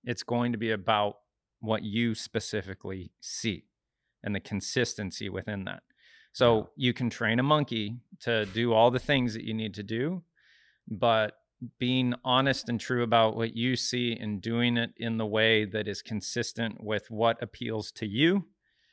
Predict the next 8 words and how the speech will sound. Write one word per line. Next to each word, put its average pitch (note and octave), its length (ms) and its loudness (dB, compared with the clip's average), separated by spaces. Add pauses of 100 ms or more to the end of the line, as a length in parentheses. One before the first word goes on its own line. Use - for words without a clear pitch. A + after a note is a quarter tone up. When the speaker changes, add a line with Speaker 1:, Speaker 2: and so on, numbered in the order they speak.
(240)
Speaker 1:
is A#2+ 180 -2
the A2+ 240 -4
only C#3+ 380 2
option B2+ 480 0
you A2 100 -2
have G#2+ 380 -4
for A2+ 180 -6
being G#2 480 -4